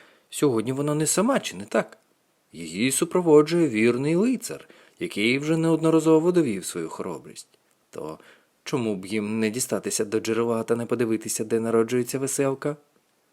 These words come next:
Горько радо згодився і далі супроводжувати царівну, куди б вона не пішла. Справді, удвох їм нема чого боятися в лісі. Діти довго йшли вгору за течією вздовж берега лісового струмка.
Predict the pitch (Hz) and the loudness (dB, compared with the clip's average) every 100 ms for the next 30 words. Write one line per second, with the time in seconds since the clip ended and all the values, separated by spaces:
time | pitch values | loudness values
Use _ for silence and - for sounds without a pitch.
0 | _ _ - 85 95 - 247 254 240 - | _ _ -14 -8 -8 -4 0 2 2 0
1 | 180 - 151 147 107 87 104 131 120 101 | -2 -2 -2 -2 -2 -4 -2 -2 -2 -6
2 | - 117 120 - _ _ - - 123 151 | -4 -6 -8 -20 _ _ -20 -8 -6 -2
3 | 147 - 135 151 139 104 101 101 - - | -4 -4 -4 0 0 0 -4 -8 -10 -4
4 | 113 98 - - - _ _ _ - 139 | -4 -4 -12 -16 -20 _ _ _ -4 -4
5 | 98 104 127 139 135 87 82 82 80 - | -2 -2 -2 -4 -4 -4 -10 -12 -16 -16
6 | - 143 143 _ _ _ _ _ _ - | -14 -14 -18 _ _ _ _ _ _ -12
7 | - 202 143 85 92 - - _ - 156 | 0 2 2 -2 -8 -8 -20 _ 2 4
8 | 165 127 156 214 - 170 208 180 151 185 | 4 4 4 4 2 0 2 2 2 2
9 | 220 202 160 110 - - 107 110 87 - | 0 4 4 4 0 -4 -4 -6 -10 -12
10 | - _ _ _ _ _ _ _ _ 80 | -16 _ _ _ _ _ _ _ _ -12
11 | 85 87 85 - _ 101 98 170 196 196 | -6 -6 -6 -12 _ -6 4 6 6 4
12 | 175 185 170 - 147 151 131 - 110 147 | 4 4 4 0 0 0 0 -2 2 2
13 | 147 135 135 131 120 110 104 123 143 135 | 4 2 0 -2 -8 -8 -4 -2 -2 -4
14 | 120 98 101 117 107 98 80 104 104 98 | -6 -6 -2 -2 -2 -10 -6 -4 -4 -4
15 | 92 - 85 87 87 - - 82 - 82 | -6 -6 -6 -8 -8 -12 -16 -16 -14 -12
16 | 76 | -14